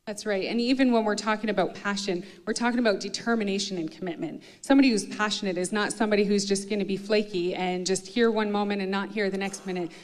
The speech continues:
A person who is passionate has commitment. They are determined.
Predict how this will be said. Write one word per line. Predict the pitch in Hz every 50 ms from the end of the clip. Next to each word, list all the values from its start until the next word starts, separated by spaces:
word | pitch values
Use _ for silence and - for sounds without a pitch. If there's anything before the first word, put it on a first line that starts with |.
| - -
A | 190
person | 202 196 226 262 262 - 247
who | 240 226 220
is | 202 202 202
passionate | - - - 226 233 - - - 254 262 269 240 254 - - - -
has | - 208 220 214 202 202 -
commitment. | - - 185 190 208 220 220 - - 214 196 180 - - - - - -
They | 220 220
are | 226 214
determined. | 196 196 190 - - - 240 254 226 208 196 185